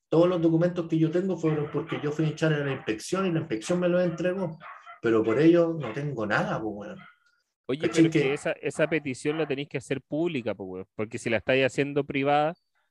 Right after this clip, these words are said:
Speaker 2: los buenos se van a hacer los buenos el tiempo que quieran.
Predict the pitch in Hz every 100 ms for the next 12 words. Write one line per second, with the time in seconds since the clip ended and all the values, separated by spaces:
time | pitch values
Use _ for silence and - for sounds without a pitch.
0 | _ - 156 175 165 170 156 - 170 156
1 | 151 175 170 _ _ _ _ _ - 143
2 | 131 165 147 143 139 127 147 202 135